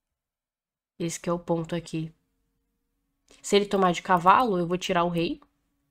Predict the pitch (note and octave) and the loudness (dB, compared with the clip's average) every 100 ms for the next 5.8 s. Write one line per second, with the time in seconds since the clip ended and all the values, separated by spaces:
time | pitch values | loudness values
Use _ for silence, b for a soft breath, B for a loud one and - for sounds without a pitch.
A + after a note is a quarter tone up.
0 | b b G3+ G#3 F#3+ G#3 G3 F3 F#3+ E3+ | b b 2 2 2 0 0 0 -2 -2
1 | G3+ C4 - C4+ - G3 G3+ - G3+ G3 | -2 -2 -4 -8 -6 -4 -4 0 0 2
2 | F#3+ F#3+ G3 - G#3 - F#3+ F#3 F3+ F3+ | 0 0 -2 -8 -12 -8 -2 2 2 2
3 | F3 F3 - _ _ _ _ _ _ _ | 0 -4 -10 _ _ _ _ _ _ _
4 | _ _ _ _ _ _ _ _ _ _ | _ _ _ _ _ _ _ _ _ _
5 | _ - F#3 E3+ D#3+ D#3 D#3+ D#3+ | _ -4 -2 -2 -4 -8 -10 -12